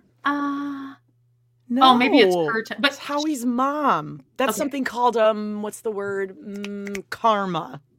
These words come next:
Speaker 1: <laughs> It's, oh, uh, my, um, by the way, my courier is about to arrive to make my delivery. Um,
Speaker 2: Very Canadian.
Speaker 1: but I just thought this was relevant because this is an actual fever.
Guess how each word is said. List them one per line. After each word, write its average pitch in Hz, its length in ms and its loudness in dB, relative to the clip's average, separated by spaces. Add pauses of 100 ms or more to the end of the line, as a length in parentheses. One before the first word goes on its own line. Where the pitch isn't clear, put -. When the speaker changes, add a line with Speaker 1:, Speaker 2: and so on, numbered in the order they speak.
Speaker 1:
<laughs> - 80 2 (1120)
It's, - 320 -4
oh, 285 280 8 (380)
uh, 247 340 4
my, 240 380 -2
um, 190 480 -2
by 202 180 0
the 190 80 -2
way, 180 140 -4
my 170 140 -4
courier 196 500 -6
is 151 100 -12
about 151 220 -14
to - 140 -18
arrive 147 440 -10 (340)
to 190 220 -8
make 165 220 -14
my 156 100 -10
delivery. 156 440 -10 (260)
Um, 233 280 6
Speaker 2:
Very 240 120 -4
Canadian. 170 720 -12
Speaker 1:
but 311 320 4
I 311 140 2
just 370 180 -4
thought 403 120 0
this 311 140 -8
was 269 180 -4
relevant 214 400 -2
because 220 320 -6
this 359 220 -2
is 381 120 -4
an 220 160 -2 (720)
actual 285 840 4
fever. - 600 -14